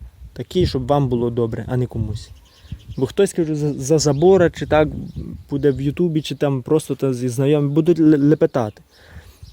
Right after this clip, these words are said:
Вони хай лепечуть, а ви собі знаєте. Бо думати може кожен, а знати можуть одиниці. А наразі добре, хлопці.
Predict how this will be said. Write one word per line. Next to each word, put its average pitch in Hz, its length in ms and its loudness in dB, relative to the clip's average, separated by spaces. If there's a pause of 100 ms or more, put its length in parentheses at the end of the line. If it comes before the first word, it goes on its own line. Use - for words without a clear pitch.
(120)
Вони 185 220 4
хай 202 160 4
лепечуть, 151 480 0 (400)
а 131 100 -4
ви 147 100 2
собі 139 220 -2
знаєте. 107 360 -6 (1500)
Бо 139 120 2
думати 196 320 4
може 165 240 4
кожен, 123 380 2
а 123 80 -2
знати 151 320 0
можуть 123 380 -4 (640)
одиниці. 113 500 -4 (1300)
А 151 80 -2
наразі 139 360 4
добре, 175 280 4
хлопці. 147 400 -6